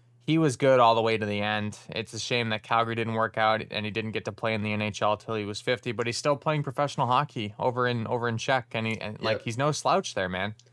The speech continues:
Speaker 1: Like I said, twelve points in nineteen games over there.
Speaker 2: Pretty
Speaker 1: Like,
Speaker 2: good.
Speaker 1: he's, he, he's, he's leading that team.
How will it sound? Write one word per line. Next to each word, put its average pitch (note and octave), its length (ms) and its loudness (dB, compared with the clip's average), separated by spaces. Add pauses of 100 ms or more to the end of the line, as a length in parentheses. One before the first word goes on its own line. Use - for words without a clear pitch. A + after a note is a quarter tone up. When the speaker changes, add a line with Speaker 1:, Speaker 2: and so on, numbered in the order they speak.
(200)
Speaker 1:
Like A2+ 160 0
I E3+ 80 2
said, D#3+ 260 0
twelve A#2 260 2
points D3 300 -2
in C#3 80 -4
nineteen B2 340 -2
games B2+ 300 -2
over D#3+ 140 -4
there. F3+ 260 0 (600)
Speaker 2:
Pretty G#3+ 240 -6
Speaker 1:
Like, - 240 2
Speaker 2:
good. - 80 -18 (160)
Speaker 1:
he's, B2+ 300 -2
he, C#3 180 -2
he's, C3+ 220 -2
he's B2 480 -6 (100)
leading C#3+ 260 0
that D3 180 2
team. D#3 340 -2